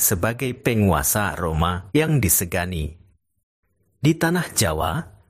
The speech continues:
Sultan Agung dari Kerajaan Mataram menunjukkan strategik Patience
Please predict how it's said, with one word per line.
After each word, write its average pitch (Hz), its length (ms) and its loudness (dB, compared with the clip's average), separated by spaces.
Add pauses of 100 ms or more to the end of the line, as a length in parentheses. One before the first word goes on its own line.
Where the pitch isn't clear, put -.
Sultan 117 560 0
Agung 107 400 2
dari 85 240 -2
Kerajaan 92 640 -2
Mataram 110 480 0
menunjukkan 110 640 0
strategik 123 720 0
Patience 131 640 2